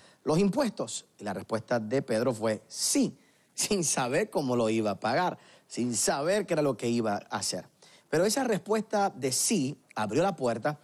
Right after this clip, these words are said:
para que Jesús hiciera un milagro espectacular y pudieran cumplir con el compromiso que, aunque era un poco injusto e incorrecto, debían cumplirlo para no ofender a la gente. Y te decía en la,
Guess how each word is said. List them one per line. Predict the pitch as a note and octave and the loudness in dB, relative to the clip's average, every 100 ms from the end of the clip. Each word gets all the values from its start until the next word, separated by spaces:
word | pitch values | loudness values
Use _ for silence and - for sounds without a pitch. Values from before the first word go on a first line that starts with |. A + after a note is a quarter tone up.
| - - _ | -20 -20 _
para | C#3+ C#3 | -2 0
que | B2 | -2
Jesús | C#3 C#3 - A#3+ | 0 0 0 0
hiciera | G#3 - E3 E3 | -2 2 2 4
un | D3+ D#3+ | 2 0
milagro | D3+ C#3+ F#3 D3 B2+ | 0 0 0 0 -2
espectacular | - A#2 - A#2+ B2+ G#2+ G2+ A#2+ - - _ | -2 -6 -2 -2 0 0 0 -4 -18 -20 _
y | D#3 | 0
pudieran | D#3 E3 A3 G#3+ | 2 2 2 0
cumplir | - C3 A#2 - G#3 A3+ | -2 -2 -2 -2 0 -2
con | G#3 D#3 | -2 -2
el | C3 | 0
compromiso | B2+ A#2 A#2 C#3+ G#3+ F3 | 0 -2 0 0 2 0
que, | C3+ | 0
aunque | A#2 A#2 D#3+ A#3+ | -4 -2 0 2
era | G3 F3+ D#3 - - | 2 0 -2 -18 -10
un | - F#3 | 0 0
poco | A#3 A#3 - | 2 2 2
injusto | G3 E3 D3 A#3+ - - D#3 | 2 2 0 0 0 0 2
e | C#3 | 2
incorrecto, | C#3+ C3 C#3+ A2 G#2+ F3+ F3+ - - - _ | 0 0 -2 0 0 0 -2 -4 -20 -20 _
debían | A2+ A2 D#3+ D#3+ | 0 4 4 4
cumplirlo | D3 D3+ D3+ C3 A#2+ C3+ | 2 0 2 2 2 2
para | C#3+ C#3 | 2 0
no | A#2+ B2+ C3+ | 0 2 0
ofender | A#2+ C#3 G#2 | 0 2 4
a | A2+ | 2
la | E3 | 2
gente. | B3 B3 | 0 -2
Y | - | -4
te | - | 0
decía | G#3 G3+ G#3+ G#3+ G3+ - - - | 2 2 2 2 0 -14 -20 -6
en | C3+ D3+ | 0 2
la, | D3 C#3+ C#3 | 4 4 2